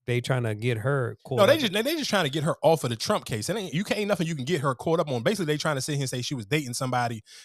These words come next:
Speaker 2: that I guess was in the same little work thing. So basically trying to sit here and say, but she got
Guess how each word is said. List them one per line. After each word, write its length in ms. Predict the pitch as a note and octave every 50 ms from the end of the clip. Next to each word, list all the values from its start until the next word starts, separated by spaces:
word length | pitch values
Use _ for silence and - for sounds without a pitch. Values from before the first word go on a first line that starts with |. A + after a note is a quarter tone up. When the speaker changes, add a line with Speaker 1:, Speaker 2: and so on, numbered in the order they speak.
| _ _
Speaker 2:
that 140 | B2 B2+ B2
I 100 | A#2+ A2+
guess 240 | A#2+ C3+ C3 -
was 140 | C3 A#2 A2 -
in 180 | - C#3 B2+
the 120 | B2 A#2 A2
same 380 | - - C3 A#2+ A#2+ A#2+ A#2
little 260 | A#2 A#2 A#2 A2+ G#2+
work 220 | G#2 B2+ C3+ A#2+ -
thing. 140 | A#2+ A#2 A2+
So 100 | - G#2+
basically 300 | A2 D3+ C#3+ - B2 A#2
trying 220 | - C3+ A#2+ A#2
to 40 | A#2
sit 160 | - - B2
here 100 | A#2+ A#2
and 80 | A2+ -
say, 160 | - A#2+ A2+
but 120 | G#2+ G#2
she 160 | - - C#3+ B2+
got 220 | A#2+ A#2+ A2+ A2